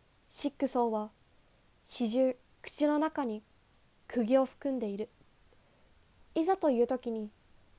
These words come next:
ロープをほどく助けになるからだ。ところがだ、ハーレは借金の返済分の時間外労働を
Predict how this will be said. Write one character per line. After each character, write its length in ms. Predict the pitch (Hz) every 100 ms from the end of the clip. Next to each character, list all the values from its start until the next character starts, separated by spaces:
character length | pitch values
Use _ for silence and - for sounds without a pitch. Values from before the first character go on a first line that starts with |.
| - -
ロ 140 | - 320
ー 20 |
プ 200 | 330 269
を 60 | 233
ほ 120 | 220
ど 140 | 240
く 200 | 240 220 220 - - - - -
助 300 | - - -
け 20 |
に 100 | 320 262
な 100 | 233
る 80 |
か 120 | 262 220
ら 60 |
だ。 160 | 208 202 - - _ - - - _ _ _ _ _ _
と 120 | -
こ 140 | - 247
ろ 100 | 240
が 100 | 240
だ、 180 | 208 202 - _ _ _ _ _ _ _ - - _ _
ハ 180 | - 302
ー 40 |
レ 120 | 277
は 220 | 226 214 220 _ _ _ -
借 160 | - -
金 180 | - 349
の 100 | 302
返 220 | 233 233
済 220 | 233 247
分 240 | 240 254 247
の 160 | 254 247 _ _ _ _ _ _ _
時 100 | -
間 240 | - 269 277
外 200 | 285 277
労 200 | 254 294
働 240 | 254 220
を 120 | 202